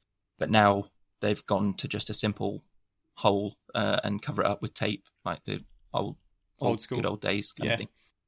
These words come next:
Speaker 2: Cool. It actually looks, uh, a bit reminiscent of the changes to the old Porsche nine one nine, uh, the way that they kind of, yeah, brought the headlights more forward and then actually,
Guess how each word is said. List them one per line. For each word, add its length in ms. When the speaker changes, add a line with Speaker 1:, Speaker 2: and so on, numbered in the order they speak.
Speaker 2:
Cool. 200
It 60
actually 240
looks, 360
uh, 420
a 120
bit 200
reminiscent 560
of 120
the 80
changes 460
to 100
the 160
old 260
Porsche 280
nine 340
one 180
nine, 420
uh, 280
the 100
way 140
that 140
they 340
kind 260
of, 180
yeah, 300
brought 340
the 80
headlights 480
more 260
forward 640
and 220
then 180
actually, 640